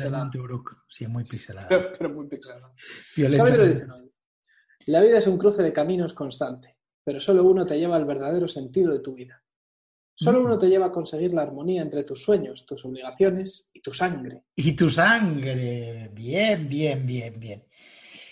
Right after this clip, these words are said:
Speaker 2: Esta parte, este estilo ya nos lo hemos encontrado alguna vez, ¿no? De repente un, una pequeña paradiña y un poquito de mister Wonderfulismo, un poco de reflexión, de
Speaker 1: No,
Speaker 2: filosofía.
Speaker 1: no, no.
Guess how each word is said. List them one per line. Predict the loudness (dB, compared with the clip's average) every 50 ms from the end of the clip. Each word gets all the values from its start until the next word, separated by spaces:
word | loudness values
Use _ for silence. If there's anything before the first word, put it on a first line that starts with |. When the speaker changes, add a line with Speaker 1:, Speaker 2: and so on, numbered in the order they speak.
| -20 _ _
Speaker 2:
Esta | 0 0 0 2 2 2 4
parte, | 4 2 4 4 2 2 4 0
este | -2 2 4 4 6 6 6
estilo | 4 2 2 2 4 4 4
ya | 4 6 6 6 6 4 2 2 2 0 0 0 -2 -2
nos | -2 -4 -2 -2
lo | 0
hemos | 0 -2 -2 -4
encontrado | -6 -10 -10 -10 -8 -8 -10 -10
alguna | -10 -10 -12 -10 -10
vez, | -12 -12 -10 -6
¿no? | -6 -6 -6 -8 -10
De | -10 -8
repente | -8 -6 -6 -6 -6 -4 -4 -4
un, | -4 -2 -2 0 0 0 0 -2 -4 -6 -6
una | -6 -6 -4
pequeña | -4 -6 -8 -4 -4 -4 -4
paradiña | -4 -4 0 2 4 6 8 8 8 6 6 2 0 -2 -12 -20 _ _ -4
y | -2
un | -2 0
poquito | 0 0 -2 0 0 2 2
de | 4 4 4 4 2 0 -4 -14 _ _ _ _ _ _ _ _ _ -8
mister | -6 -6 -6 -6 -6 -8 -6
Wonderfulismo, | -4 -4 -4 -4 -4 -4 -4 2 6 6 6 8 8 6 6 6 6 6 6 6 6
un | 6 4 4
poco | 2 0 2 2 2 2
de | 2 2 0 0 0 0 0
reflexión, | -2 -4 -6 -6 -6 -8 -8 -2 2 4 4 4 4
de | 2
Speaker 1:
No, | 0 0
Speaker 2:
filosofía. | 0 0 0 0 0
Speaker 1:
no, | 0 -2 -2
no. | -2 -2 -2 -2 -2 -2 -4 -10 -16 _ _